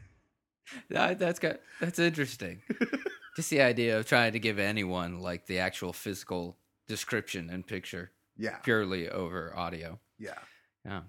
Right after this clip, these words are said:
Speaker 1: Well, hey, everybody. Thanks for tuning in. And this show is actually not about how we look. This show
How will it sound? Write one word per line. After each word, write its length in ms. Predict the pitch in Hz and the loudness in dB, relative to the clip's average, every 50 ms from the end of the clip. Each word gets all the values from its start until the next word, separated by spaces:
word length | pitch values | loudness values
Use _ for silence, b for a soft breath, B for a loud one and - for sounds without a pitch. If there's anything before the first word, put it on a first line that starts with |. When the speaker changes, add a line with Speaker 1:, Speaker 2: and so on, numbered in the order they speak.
| - _ _ - | -16 _ _ 2
Speaker 1:
Well, 140 | - 131 156 | 6 6 8
hey, 320 | 196 220 226 220 147 82 90 | 8 6 6 4 4 2 0
everybody. 500 | 90 87 92 92 90 - 95 98 107 113 | -2 -2 -4 -4 -2 -2 -2 -2 -2 0
Thanks 260 | - 131 127 120 - | 0 0 0 0 0
for 120 | - 101 | -6 -8
tuning 320 | - - 104 95 90 87 87 | -6 -4 -4 -4 -4 -4 -4
in. 260 | 90 95 101 104 123 | -4 -4 -4 -4 -6
And 340 | - - - 98 92 90 90 | -6 -6 -6 -6 -4 -6 -6
this 120 | 87 87 | -6 -6
show 320 | - - - 98 95 85 | -6 -4 -2 -2 -2 -2
is 160 | 90 95 92 107 | -4 -6 -4 -4
actually 340 | 107 104 - - 104 101 | -6 -6 -6 -8 -8 -8
not 320 | 110 - 170 - - - - - | -4 -2 -2 -2 -2 -2 -4 -8
about 380 | 90 82 87 90 85 90 90 92 | -8 -6 -6 -4 -4 -4 -4 -2
how 240 | 98 92 92 92 | -2 -2 -2 -2
we 100 | 90 90 | -4 -6
look. 360 | 85 87 95 104 135 - - - | -8 -6 -6 -6 -6 -6 -6 -6
This 160 | 277 262 - | -4 -4 -4
show 460 | - - - 98 82 80 101 135 | -4 -4 -4 -4 -2 -4 -4 -6